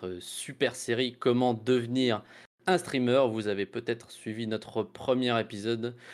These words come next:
qui, euh, présentait nos deux consultants, j'ai envie de les appeler, euh, consultants tellement c'est des experts, euh, en la matière,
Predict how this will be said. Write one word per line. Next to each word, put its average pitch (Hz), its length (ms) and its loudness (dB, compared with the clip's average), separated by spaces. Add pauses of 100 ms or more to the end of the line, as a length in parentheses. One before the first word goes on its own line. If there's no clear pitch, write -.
(320)
qui, 117 220 2
euh, 107 320 4
présentait 123 800 4
nos 117 180 2
deux 143 320 0
consultants, 202 600 -2
j'ai - 100 -14
envie 113 120 -12
de 113 60 -10
les 104 160 -8
appeler, 131 460 -4
euh, 107 80 -2
consultants 135 500 -8
tellement 113 280 -2
c'est - 160 -10
des 98 200 -2
experts, 135 640 4
euh, 101 480 4
en 98 180 2
la 98 120 2
matière, 104 640 -2